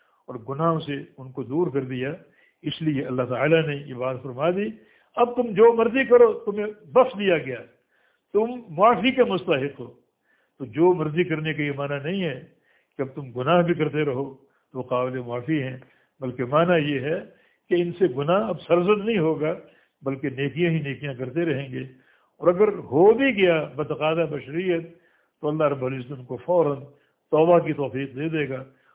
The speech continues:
اور یہ گناہ کے معاملے کو صاف کروا لیں گے۔ جیسے رسول اللہ صلی اللہ علیہ وسلم نے عثمان غنی سے فرمایا تھا،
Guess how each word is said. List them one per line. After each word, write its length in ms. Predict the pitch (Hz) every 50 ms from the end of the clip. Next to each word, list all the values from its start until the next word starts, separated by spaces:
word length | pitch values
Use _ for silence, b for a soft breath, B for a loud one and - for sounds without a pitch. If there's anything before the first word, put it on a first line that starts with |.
| _ _ _
اور 120 | - 139
یہ 80 | 127 127 117 113
گناہ 240 | 123 127 151 151 139
کے 140 | 123 139 135
معاملے 400 | 120 120 120 120 120 123 127 123
کو 320 | 123 147 170 214 - b b b b b b b - - -
صاف 380 | - 143 156 175 180 175 175 -
کروا 260 | 180 165 151 156 160
لیں 220 | 160 165 165 151
گے۔ 100 | 151 151 135 - - _ _ _ _ _ _ _ _ _
جیسے 220 | 147 143 143 151
رسول 480 | 147 139 - - 170 190 185 180 175 175
اللہ 100 | 175 165
صلی 80 | 165 165
اللہ 260 | 160 175 190 220 220
علیہ 100 | 220 220
وسلم 60 | 214
نے 100 | 208 190 151 - - b b b b b b b b -
عثمان 500 | 139 - 151 147 156 165 180 190 202 180
غنی 240 | 156 190 226 254 262
سے 260 | 190 175 233 214 202 - -
فرمایا 380 | 175 165 151 151 165 180 175
تھا، 300 | 165 123 147 160 143 139